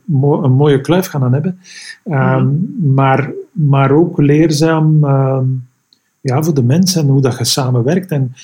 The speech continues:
Speaker 1: plots word je geconfronteerd met alle mogelijke limieten waar je oplossingen moet voor zoeken, hè. En, eh, en, en, en dat, en dat lukt, hè.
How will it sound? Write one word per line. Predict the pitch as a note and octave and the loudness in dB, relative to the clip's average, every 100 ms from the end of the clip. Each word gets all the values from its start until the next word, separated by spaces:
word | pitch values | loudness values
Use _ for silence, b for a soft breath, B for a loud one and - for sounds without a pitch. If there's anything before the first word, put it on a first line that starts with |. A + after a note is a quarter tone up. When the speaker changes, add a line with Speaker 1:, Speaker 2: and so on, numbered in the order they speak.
| B B _ | B B _
Speaker 1:
plots | E3 F#3+ F#3 | 2 2 2
word | E3 D#3 | 0 0
je | - | 0
geconfronteerd | B2 B2+ C3 A#2+ A#2+ G#2 D#3 G#3+ G#3+ | -2 0 0 0 -2 0 2 0 2
met | E3 | 0
alle | C3+ C3 | 2 2
mogelijke | B2+ A#2+ A#2+ B2 | 2 2 0 0
limieten | A2+ A2 C#3 F#3+ A3+ A3 A3+ | 0 2 2 2 2 0 0
waar | C#3 B2 | -4 -4
je | C#3+ | -6
oplossingen | - G3+ - F#3+ | -6 -6 -2 0
moet | E3 - | 0 -2
voor | - B2 | -4 -2
zoeken, | B2 C3 | -2 0
hè. | F3 B B B B B | -2 B B B B B
En, | - B2+ B2 | -2 2 4
eh, | B2 B2 B2 A#2+ B2 - - | 4 4 2 2 0 -2 -4
en, | A#2+ C3 | -2 -2
en, | A2+ A#2 | -4 -4
en | B2 A#2 | -2 -2
dat, | A#2+ D3+ | -4 -2
en | A#2+ | -2
dat | G#2 | 0
lukt, | A2 A3+ A#3 | 0 0 0
hè. | A3 | -2